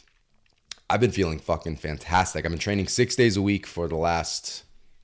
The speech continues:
three or four months, which usually I'll bounce between five and six. A lot of times ends up being five because we've been so busy. But I've been six days a week,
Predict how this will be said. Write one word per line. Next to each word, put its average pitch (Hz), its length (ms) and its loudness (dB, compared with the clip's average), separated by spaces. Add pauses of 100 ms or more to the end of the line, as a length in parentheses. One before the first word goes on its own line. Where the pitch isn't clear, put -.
(680)
three 139 160 2
or 127 60 4
four 95 240 2
months, 80 340 -2
which - 220 -6
usually 92 360 2
I'll 80 120 4
bounce 82 320 -2
between 85 300 -8
five 78 280 -2
and 78 100 -6
six. 78 340 -6
A - 40 -8
lot 78 140 -2
of 73 80 -8
times 78 260 -6
ends 73 160 -8
up 73 100 -10
being 73 160 -8
five 73 300 -6
because 67 220 -12
we've 65 80 -12
been 69 140 -12
so - 140 -8
busy. 76 440 -6 (440)
But 80 120 -2
I've 82 160 2
been 85 140 0
six - 440 0
days 104 320 0
a 95 60 0
week, 78 400 -6